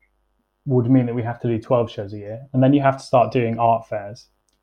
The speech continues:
And so all of a sudden it's like seventy-five percent more work, and we've both got other stuff going on. But also, I think not having a permanent location allows us to take risks that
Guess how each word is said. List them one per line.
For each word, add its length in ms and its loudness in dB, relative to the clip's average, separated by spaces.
And 180 6
so 300 8
all 180 6
of 80 4
a 60 2
sudden 580 0
it's 300 -10
like 460 -4
seventy-five 580 0
percent 280 -8
more 220 -6
work, 420 -8
and 300 -2
we've 180 -2
both 220 2
got 140 -2
other 140 -6
stuff 260 -6
going 200 -2
on. 220 -4
But 80 2
also, 800 4
I 80 -2
think 240 0
not 240 4
having 180 0
a 60 2
permanent 420 2
location 540 0
allows 400 -4
us 80 -6
to 120 -12
take 260 -4
risks 600 -8
that 220 -4